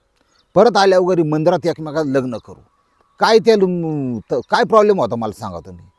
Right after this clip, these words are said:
लोक एवढा साधा विषय नाही, इतका मोठा विषय वाढला नंतर.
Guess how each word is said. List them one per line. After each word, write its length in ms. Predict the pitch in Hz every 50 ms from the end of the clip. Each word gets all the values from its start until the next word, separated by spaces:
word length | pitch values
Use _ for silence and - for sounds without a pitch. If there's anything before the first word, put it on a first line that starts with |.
| _ _
लोक 280 | - 147 196 196 - 208
एवढा 420 | 196 170 175 214 240 240 226 202
साधा 220 | 160 175 165 160 160
विषय 200 | 160 131 151 139
नाही, 200 | 120 151 156 165
इतका 220 | 156 - - 185
मोठा 240 | 170 165 - - 123
विषय 220 | 120 120 - 123
वाढला 320 | 107 107 107 107 101 98 92
नंतर. 300 | 92 90 85 - 120